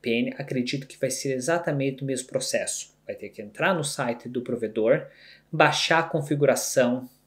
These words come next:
e vai salvar na página do aplicativo, na pasta de Open V P N. Se o teu outro provedor de V P N não tiver configuração para Open V P N, vai ser um pouco mais difícil.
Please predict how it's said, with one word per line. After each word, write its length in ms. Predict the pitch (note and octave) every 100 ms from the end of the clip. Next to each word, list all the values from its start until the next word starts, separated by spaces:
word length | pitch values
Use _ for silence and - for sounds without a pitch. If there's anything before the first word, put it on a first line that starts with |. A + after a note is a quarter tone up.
| _ _
e 60 | F3+
vai 140 | D#3
salvar 380 | C#3 D3 C3 C#3+
na 80 | D3+
página 480 | C#3+ C3+ C#3 - D3
do 260 | C#3+ D3
aplicativo, 1080 | C#3+ D3 F#3+ F#3 C#3+ C#3+ - A#2+ - E3+ F3 - _ _
na 120 | D#3 C#3+
pasta 400 | - C3+ - C#3
de 360 | C#3 C#3 - - _ -
Open 340 | D#3 D#3+ C#3
V 160 | C3+ E2+
P 120 | - -
N. 180 | - _ _ _ _ _ _ _ _ _ -
Se 460 | - - - C#4
o 120 | C#4
teu 160 | B3 G#3+
outro 160 | G3+ -
provedor 580 | - - E3 D#3 D3
de 100 | C#3+
V 140 | C#3+ D#3
P 120 | -
N 100 | C3
não 220 | D3 G3
tiver 680 | G#3 - - D#3 D#3 D3+ - -
configuração 680 | D#3+ - - B2 - C3+
para 220 | C3 B2+
Open 280 | E3 F#3 D3
V 160 | C3+ C3
P 140 | B2
N, 160 | B2 C#3
vai 120 | C#3+
ser 140 | -
um 80 | C3+
pouco 240 | - D#3 D3
mais 160 | C#3+
difícil. 560 | C#3+ - C#3 A#2+ -